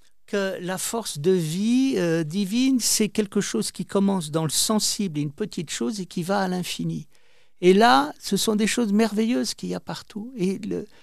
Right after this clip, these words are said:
nous sommes, euh, nous avons dix, dix, vingt occasions, trente occasions à tous les moments de la journée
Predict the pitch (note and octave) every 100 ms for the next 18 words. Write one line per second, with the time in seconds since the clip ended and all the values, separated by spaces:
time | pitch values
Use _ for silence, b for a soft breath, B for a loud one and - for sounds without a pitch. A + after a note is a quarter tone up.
0 | b b - F3 A3 - - A3+ G#3 F3
1 | D#3 - F#3+ G3 G#3+ G#3 G#3 D#3 A3 B3
2 | A3+ D#3+ D3+ A#3 A3 - D#3+ C#3 A#3 A#3+
3 | - G3+ - F3 D3 G3 F#3+ E3+ - -
4 | G#3 - G3 - F3+ E3+ G3+ F3+ - A3
5 | G3+ F#3 F#3+ F#3 D#3+ D3+ D#3+ D#3 G#3+